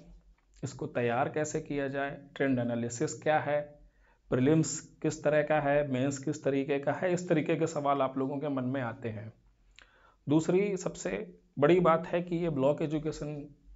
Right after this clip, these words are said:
एग्जाम हर साल नहीं आता था, दो हज़ार दस में आया था इससे पहले, उसके बाद दो हज़ार उन्नीस में आया है और इस वर्ष है कि दो हज़ार तेईस में ये विज्ञापन फिर से आएगा।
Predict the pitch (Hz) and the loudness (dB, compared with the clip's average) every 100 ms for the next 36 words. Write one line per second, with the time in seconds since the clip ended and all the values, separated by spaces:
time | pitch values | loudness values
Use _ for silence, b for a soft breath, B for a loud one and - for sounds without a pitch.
0 | - - _ - 143 131 143 160 - 143 | -20 -20 _ -6 -2 4 4 2 2 0
1 | 143 135 123 120 113 - - - - 143 | 4 2 2 -2 -6 -14 -20 -20 -16 -4
2 | 131 127 131 127 131 131 151 143 139 143 | -2 2 0 2 -2 -2 -2 0 0 -2
3 | 143 131 139 135 131 131 131 127 123 123 | -4 -6 -8 -4 -2 -2 -4 -4 -2 0
4 | 113 120 117 123 131 147 143 143 135 156 | -2 0 -2 0 -2 -2 -4 -4 -2 -4
5 | 196 b b b b b - 151 143 143 | -4 b b b b b 2 4 2 2
6 | 143 143 - 127 135 123 120 120 123 120 | 2 2 0 0 2 2 4 2 2 0
7 | 120 123 123 123 110 127 120 113 120 131 | -2 -2 -6 -4 -4 -4 -4 -4 -6 -6
8 | 127 123 117 117 113 | -6 -6 -6 -8 -10